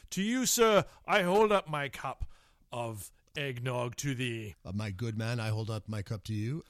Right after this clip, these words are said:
Speaker 2: I would like to thank our guests that have come on this show and made it shiny and sparkly and that much more interesting. And I would like to thank the people that are listening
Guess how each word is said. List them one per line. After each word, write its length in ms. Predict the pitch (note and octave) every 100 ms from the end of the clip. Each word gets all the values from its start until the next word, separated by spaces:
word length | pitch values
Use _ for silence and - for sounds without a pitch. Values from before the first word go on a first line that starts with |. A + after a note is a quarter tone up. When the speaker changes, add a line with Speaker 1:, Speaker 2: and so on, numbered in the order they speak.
| -
Speaker 2:
I 160 | E3
would 180 | G#3 G3+
like 140 | F3+ E3
to 80 | D#3
thank 260 | E3+ E3+
our 160 | E3 D3+
guests 380 | C#3+ D3+ - -
that 140 | D3+
have 100 | B2
come 180 | C#3+ B2+
on 180 | B2 A#2+
this 140 | A#2
show 300 | - A#2+ C3+
and 160 | C3+ A2+
made 220 | A#2 A#2
it 140 | A#2+
shiny 580 | - - G#2+ G#2 A2+ A#2+
and 160 | A2+ A2+
sparkly 680 | - - F2 - F2+ F2 -
and 260 | G#2+ F#2+
that 220 | G2 G#2 G2+
much 240 | A2 -
more 180 | A#2+ A#2+
interesting. 720 | C3 - D3 - D#3+ E3+ D#3 - -
And 400 | A2 G#2+ A2+ A2+ -
I 80 | B2
would 160 | A#2+ B2
like 140 | A#2+
to 80 | A#2+
thank 340 | - C3 C3
the 80 | B2
people 320 | - C#3 B2+
that 140 | A#2+ A#2
are 80 | A#2
listening 600 | C3 - A#2 G#2+ G#2+